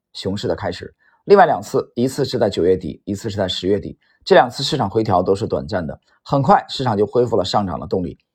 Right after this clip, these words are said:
从四月到八月的强劲不间断上升趋势是获利最丰厚的时期。二零二零年最后两个月，领导股的表现也非常强劲。呃，各位，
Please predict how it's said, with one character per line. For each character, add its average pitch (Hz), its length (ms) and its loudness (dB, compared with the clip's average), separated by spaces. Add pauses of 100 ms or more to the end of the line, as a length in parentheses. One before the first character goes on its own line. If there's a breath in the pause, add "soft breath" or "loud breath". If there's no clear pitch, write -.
(280)
从 156 220 4
四 165 200 4
月 156 120 10
到 139 120 2
八 151 220 6
月 147 80 2
的 120 100 -2
强 123 280 -4
劲 147 220 -2
不 131 120 -8
间 151 200 -2
断 113 140 4
上 120 200 -2
升 123 160 -4
趋 135 140 -6
势 - 220 -4
是 - 140 -12
获 113 180 2
利 107 100 2
最 92 160 -2
丰 110 180 -6
厚 113 120 -4
的 76 80 -6
时 - 140 -16
期。 - 220 -18 (460)
二 160 200 6
零 151 140 -4
二 160 160 6
零 147 100 -2
年 117 220 2
最 156 140 2
后 120 120 4
两 90 140 2
个 92 100 2
月， - 260 0
领 120 180 -2
导 135 140 6
股 110 120 -6
的 98 80 -2
表 85 160 0
现 - 300 -4 (140)
也 101 260 2
非 117 200 -2
常 87 240 -8
强 76 220 -8
劲。 85 160 -14 (4000)
呃， 107 460 0 (200)
各 139 100 4
位， - 280 4